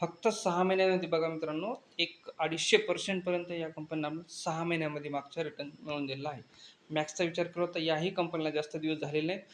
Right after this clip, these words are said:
सहा जून दोन हजार तेवीस म्हणजे एक वर्ष कंप्लीट झालं आणि एका वर्षामध्ये कंपनीनं तीनशे एकाहत्तर पर्सेंट पर्यंत आपल्याला प्लसमध्ये रिटर्न दाखवलेले आहेत. बघा, एका वर्षामध्ये तीनशे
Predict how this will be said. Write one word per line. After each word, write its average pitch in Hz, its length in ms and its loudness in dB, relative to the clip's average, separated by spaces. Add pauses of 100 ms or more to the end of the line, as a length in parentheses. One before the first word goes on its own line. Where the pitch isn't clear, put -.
(260)
सहा 170 440 -4
जून 175 400 0 (400)
दोन 160 200 2
हजार 156 240 2
तेवीस 156 400 0
म्हणजे 147 320 -4
एक 160 240 -2
वर्ष 156 240 0
कंप्लीट 147 400 -2
झालं 151 240 0
आणि 180 320 2
एका 156 320 2
वर्षामध्ये 160 600 -2
कंपनीनं 156 520 -4 (520)
तीनशे 185 440 6
एकाहत्तर 175 540 2
पर्सेंट 170 460 -2
पर्यंत 160 300 -2
आपल्याला 156 360 -4
प्लसमध्ये 156 640 -2
रिटर्न 143 260 -4
दाखवलेले 127 460 -4
आहेत. 127 80 -10 (140)
बघा, 160 140 0 (400)
एका 156 300 0
वर्षामध्ये 165 560 0
तीनशे 160 520 -2